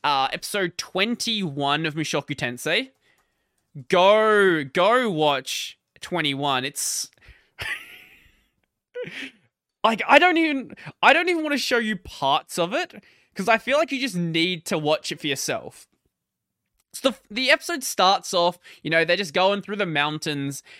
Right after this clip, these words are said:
They're trying to, like, get to wherever they're trying to get to, the next city they're going to, and they run across this dude.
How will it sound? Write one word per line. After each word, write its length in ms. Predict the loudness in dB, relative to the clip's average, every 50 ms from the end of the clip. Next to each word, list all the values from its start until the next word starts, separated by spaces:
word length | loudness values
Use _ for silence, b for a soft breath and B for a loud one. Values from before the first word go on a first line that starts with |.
| B
They're 100 | B -4
trying 200 | -2 -2 0 0
to, 80 | 0 2
like, 340 | 2 2 2 0 -2 -4 -2
get 240 | 0 0 0 0 -2
to 220 | -6 -4 0 0 0
wherever 320 | 0 2 2 2 2 2
they're 120 | 0 -4 -4
trying 140 | -2 -2
to 60 | -2 -2
get 280 | 0 0 0 0 -2
to, 200 | -4 -4 -4 -4
the 80 | -4 -2
next 260 | -4 -4 -4 -4 -6
city 200 | -6 -4 -4 -2
they're 140 | 0 0 0
going 340 | 2 2 2 2 0 -2 -4
to, 280 | -4 -2 -2 -2 -2 -4 B B B B B B B 0
and 460 | 2 4 4 4 4 2 0 -2 -4
they 180 | -2 0 0 0
run 220 | 0 0 0 0
across 440 | 0 0 0 0 0 0 0 0 -2
this 280 | -4 -2 -2 -2 -4 -4
dude. 420 | -2 0 0 0 0 -4 -6 -8